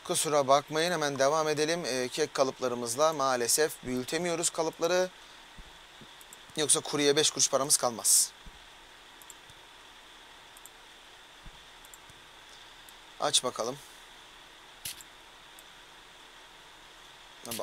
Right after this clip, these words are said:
altmış tane ya. Şimdi burası altı on iki, burası yirmi dörtlü. Yirmi dört, yirmi dört, kırk sekiz. Vay anana avradını ya. Ver Depsi'yi.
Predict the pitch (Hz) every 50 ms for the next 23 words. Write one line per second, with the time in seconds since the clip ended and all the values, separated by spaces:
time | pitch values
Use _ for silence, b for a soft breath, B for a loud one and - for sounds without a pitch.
0 | - - 120 123 - - - 143 143 135 - - - 120 117 113 113 110 110 107
1 | 107 104 - - - - - - - - - - - - - - - - - -
2 | - - - - - - - - - - - - - - - - - - - -
3 | - 127 131 131 139 147 147 - 156 - - 147 143 143 135 - 156 143 131 117
4 | 117 117 135 139 - 175 170 139 131 139 143 143 135 147 151 143 - - 135 127
5 | 117 - - - - - - - - - - - - - - - - - - -
6 | - - - - - - - - - - 117 131 143 151 151 165 156 - 135 135
7 | 131 131 175 180 - - 175 156 - 180 165 - 151 135 - - - - - -
8 | - - - - - - - - 123 143 156 151 135 127 123 123 117 117 113 110
9 | 110 113 107 113 113 110 107 104 104 101 104 - - - - - - - - -
10 | - - - - - - - - - - - 120 131 131 123 139 143 135 - -
11 | - 127 123 123